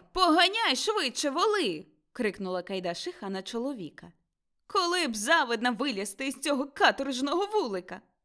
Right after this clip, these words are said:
Буду пам'ятати, коли їздила на ці западинці. Не заманите мене сюди і калачем. Поробили двері, нічого сказати. Трохи собі голови не знесла,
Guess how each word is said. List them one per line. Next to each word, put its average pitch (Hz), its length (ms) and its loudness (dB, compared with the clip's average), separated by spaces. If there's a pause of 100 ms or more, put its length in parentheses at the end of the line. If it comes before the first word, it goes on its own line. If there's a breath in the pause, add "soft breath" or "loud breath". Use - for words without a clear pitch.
Буду 233 300 2
пам'ятати, 277 720 2
коли 285 260 -4
їздила 226 500 -2
на 247 120 -2
ці 247 200 -4
западинці. 185 880 0 (280)
Не 262 220 6
заманите 214 600 2
мене 226 240 0
сюди 233 360 0
і 226 60 -4
калачем. 202 760 0 (380)
Поробили 254 760 6
двері, 196 680 -2 (160)
нічого 233 460 2
сказати. 202 720 0 (160)
Трохи 339 380 4
собі 349 260 0
голови 370 400 2
не 254 180 0
знесла, 220 640 -4